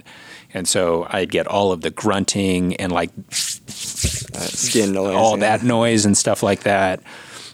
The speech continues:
Speaker 1: Um, and so, of course, when you have all of that stuff and you go into mix with it, you can just really put the listener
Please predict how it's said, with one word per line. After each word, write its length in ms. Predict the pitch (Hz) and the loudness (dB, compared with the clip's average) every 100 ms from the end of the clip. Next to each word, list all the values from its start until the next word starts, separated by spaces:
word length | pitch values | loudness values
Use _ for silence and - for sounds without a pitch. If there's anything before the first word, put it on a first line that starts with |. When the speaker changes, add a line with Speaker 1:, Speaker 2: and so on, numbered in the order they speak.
| - | -6
Speaker 1:
Um, 420 | 107 90 87 87 | -2 0 -2 -2
and 160 | - 107 | -2 0
so, 100 | 127 | 0
of 80 | 104 | 0
course, 320 | 135 107 - | 0 2 2
when 120 | 107 | 2
you 160 | 101 101 | 4 2
have 240 | 120 110 | 2 2
all 180 | 107 92 | 4 2
of 80 | 90 | 2
that 180 | 92 - | 0 2
stuff 300 | - 98 92 | 0 0 0
and 100 | 90 | -2
you 80 | |
go 200 | 92 92 | 0 0
into 140 | 92 87 | 0 -2
mix 300 | 90 104 - | -2 0 0
with 140 | 92 | 0
it, 200 | 82 - - - _ _ _ - - - - | 0 -4 -12 -20 _ _ _ -20 -20 -18 -4
you 100 | 117 | 0
can 140 | 107 | 2
just 180 | 98 92 | 2 0
really 320 | 95 98 95 | 2 2 2
put 420 | - - 98 90 - | -2 0 2 0 -6
the 220 | 101 92 | -2 -2
listener 600 | 92 110 - 226 90 82 | 2 2 2 -2 -4 -6